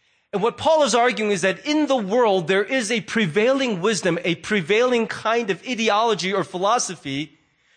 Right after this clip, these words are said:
that is so unassailable, so seemingly universal, so strong, perhaps many believe so logically airtight,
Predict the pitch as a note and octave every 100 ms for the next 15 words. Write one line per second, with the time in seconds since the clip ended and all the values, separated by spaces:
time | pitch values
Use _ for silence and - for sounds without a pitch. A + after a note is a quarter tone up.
0 | _ G#3 G3+ - - A#3+ C#4 C4 C4 -
1 | - B3 A#3+ G3 F#3+ A3 - - A#3 B3+
2 | C4+ B3 G#3+ D#3+ G3+ A3 E3+ G#3+ - F3
3 | - - - A3+ B3+ - - - B3+ B3
4 | E3 D#3 F3+ - _ _ - G#3 C#4 A3
5 | - G#3+ B3+ F#3 G#3+ A3+ E3+ - A#3+ B3+
6 | G#3 A3 A#3+ C#4+ A3+ - A#3+ A#3+ A3 A3+
7 | - B3 G#3+